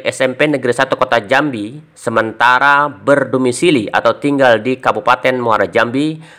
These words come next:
maka formulir yang dipilih adalah formulir Kota Jambi, bukan Kabupaten Muara Jambi. Pengisian formulir cukup dilakukan satu kali.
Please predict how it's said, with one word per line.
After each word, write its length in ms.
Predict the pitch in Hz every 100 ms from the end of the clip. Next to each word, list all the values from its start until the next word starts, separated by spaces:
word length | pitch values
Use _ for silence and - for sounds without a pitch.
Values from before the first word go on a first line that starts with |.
| _
maka 240 | 98 107 113
formulir 480 | - 110 120 143 147
yang 160 | 127
dipilih 400 | 117 113 135 143
adalah 560 | - 117 113 110 - -
formulir 720 | - 202 147 135 127 117 -
Kota 320 | 131 131 120
Jambi, 480 | 92 156 160 104 90 - _
bukan 720 | - 85 147 143 104 92 85 -
Kabupaten 720 | 98 95 95 104 95 92 87 82
Muara 320 | 92 87 85
Jambi. 320 | 98 90 64 _ _ _ _ - - - - - - - _
Pengisian 560 | 147 170 170 220 233 226
formulir 560 | 185 170 151 196 208 -
cukup 320 | 143 - -
dilakukan 480 | 135 131 131 143 143
satu 320 | 139 147 160
kali. 320 | 170 139 98